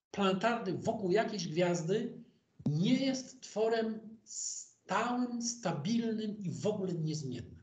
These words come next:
Planety przez cały czas ulegają pewnym zmianom i również dotyczy to Ziemi. Ziemia, którą dzisiaj znamy, jakbyśmy mogli na tą Ziemię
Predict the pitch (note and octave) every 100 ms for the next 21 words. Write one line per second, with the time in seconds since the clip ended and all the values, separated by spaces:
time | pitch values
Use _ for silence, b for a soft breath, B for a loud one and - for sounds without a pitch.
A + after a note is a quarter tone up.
0 | - - D#3+ G3+ G3+ E3+ - - - -
1 | - A#3+ C4 A#3 - G3+ G3+ - D3+ D3
2 | F3 E3+ D#3+ - - - - _ _ B3
3 | B3 G3 G3 F3 C#3 D3 C3 - D3+ B3
4 | A#3 - - - b b b b b _
5 | _ _ - D#3+ D#3+ D#3+ E3 - - D#3
6 | C#4 C4 B3+ A#3+ - C#3 E3+ E3+ B3+ G#3+
7 | E3+ F#3+ F3 D3+ D3+ B2 C3 A#3 - -
8 | - C#3 B3 A3 G3 - F#3 D#3 C3+ C3+
9 | B3+ - G3+ F3 C#3+ D#3+ B2 A2 B2+ A3+
10 | - B B B C#3 E3+ D3 D#3+ F3 E3+
11 | D#3 E3 A3+ F#3 F3 E3+ D#3 D3 F3 D3
12 | D3+